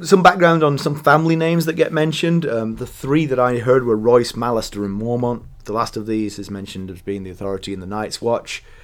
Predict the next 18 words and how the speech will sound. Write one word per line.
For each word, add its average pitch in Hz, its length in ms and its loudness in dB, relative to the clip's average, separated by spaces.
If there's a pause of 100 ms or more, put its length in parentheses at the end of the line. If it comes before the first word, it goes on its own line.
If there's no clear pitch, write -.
(500)
Uh, 110 300 -4
the 110 140 -8
Royce's 165 420 4
home 156 240 2
is 147 100 -2
in 117 60 -6
the 107 80 -4
Vale, 123 400 2
in - 80 -16
the - 60 -12
coastal 117 420 -6
town 113 300 -4
of 98 100 -6
Runestone, 113 880 -4
allegiance 107 540 -8
to - 100 -14
House - 480 -12 (160)
Arryn. 107 400 -8